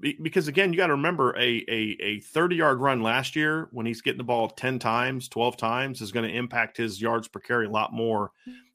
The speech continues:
than if you add five more carries onto his, 'cause those five more carries are most likely gonna be more three to five yarders as opposed to three more thirty yarders,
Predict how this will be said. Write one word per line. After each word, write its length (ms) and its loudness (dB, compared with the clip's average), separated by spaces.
than 140 2
if 120 0
you 80 2
add 180 2
five 320 2
more 160 0
carries 380 0
onto 320 -6
his, 260 -10
'cause 260 2
those 200 4
five 260 6
more 160 4
carries 320 2
are 60 -2
most 240 0
likely 320 2
gonna 160 -2
be 260 -4
more 580 6
three 220 4
to 80 4
five 320 6
yarders 580 -6
as 120 -4
opposed 380 0
to 240 0
three 280 2
more 200 4
thirty 340 4
yarders, 520 -10